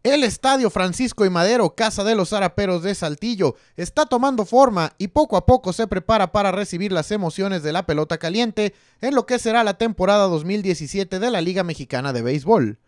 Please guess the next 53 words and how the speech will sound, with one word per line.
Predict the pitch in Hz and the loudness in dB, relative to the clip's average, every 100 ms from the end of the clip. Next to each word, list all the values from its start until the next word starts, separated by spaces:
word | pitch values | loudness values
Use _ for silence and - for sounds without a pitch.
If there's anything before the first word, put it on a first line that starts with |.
| _ _ _ _ _ | _ _ _ _ _
Con | - 143 | -4 -4
trabajos | 127 120 143 165 160 139 | -4 -2 0 0 0 2
de | 147 | 2
arropo | 151 185 156 | 2 2 2
del | 156 147 | 2 2
césped | - 214 - 196 185 _ | 0 -4 -2 -2 -2 _
y | 262 | -2
sistemas | 294 190 - 233 220 190 190 | -2 -2 -4 -2 0 0 0
de | 220 | 0
drenaje | 180 185 185 170 | 0 -2 -4 -4
pluvial, | 165 170 233 233 226 _ _ _ _ - | -2 2 4 4 2 _ _ _ _ 0
el | 302 | 4
hogar | 277 226 226 | 4 4 2
del | 185 | 2
equipo | 165 226 196 165 | -2 -2 -6 -4
saltillense | - 175 180 180 214 - 190 214 | -4 -4 -4 -4 -2 -2 -4 -2
es | 269 | -4
puesto | - 220 - 160 | 0 -2 0 -4
a | |
tono | 202 202 196 - | 0 0 0 0
para | 277 202 | 2 2
lo | 208 - | 2 0
que | 170 | -4
se | 156 | -8
espera | - 190 165 | -6 -2 -2
sea | 143 196 208 - _ - | -2 -2 -2 -4 _ -4
la | 208 | -2
temporada | - 294 190 202 226 185 | 0 -2 0 2 4 2
en | |
que | 180 226 | 0 0
los | 185 | 0
locales | 165 208 202 190 | 0 0 0 -2
regresen | 165 185 226 180 180 | -2 -2 -2 -4 -4
a | 190 | -2
la | 170 | -2
pelea | 156 180 160 | -2 0 -2
por | 156 156 | 0 -2
el | 160 | -2
título, | 233 208 220 214 - _ _ | -4 -2 0 0 -2 _ _
el | 214 240 | -8 -2
cual | 302 262 | 2 2
llevaron | 208 214 202 | 2 2 2
a | 160 | -2
sus | - 202 | -4 -6
vitrinas | 170 196 202 180 | -4 -4 -4 -4
por | - 165 | -4 -2
última | 214 190 160 147 | -2 -2 -4 -2
vez | 175 175 - | -2 -4 -6
en | 202 | -4
el | 175 | -4
dos | 127 123 | -4 -4
mil | 160 156 | -4 -4
diez, | 202 240 - | 0 -2 -2